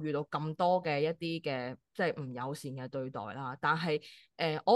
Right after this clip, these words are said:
我會，我自己都承認，我都有一種，好似嗰種，點樣呢？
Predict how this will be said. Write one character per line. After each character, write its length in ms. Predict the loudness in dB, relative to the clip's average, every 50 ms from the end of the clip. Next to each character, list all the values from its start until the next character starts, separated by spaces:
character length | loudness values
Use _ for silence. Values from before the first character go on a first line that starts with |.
| 10 8 8
我 120 | 8 8 4
會， 120 | 2 2 6
我 100 | 6 6
自 220 | 6 4 -2 0 6
己 140 | 6 6
都 120 | 6 6 2
承 160 | 0 0 -6
認， 140 | -8 -6 -2
我 80 | -2 0
都 120 | 2 4
有 180 | 4 4 4 2
一 20 | 0
種， 360 | -2 -4 -4 -4 -4 -6 -8 -10 _ _ _ _ _ -14 -2
好 160 | 4 4 4
似 120 | 6 6
嗰 140 | 6 6 6
種， 340 | 6 4 2 0 -2 -4 -6 _ _ _ _ _ _
點 120 | -2 0
樣 100 | 0 2
呢？ 140 | 0 0 -2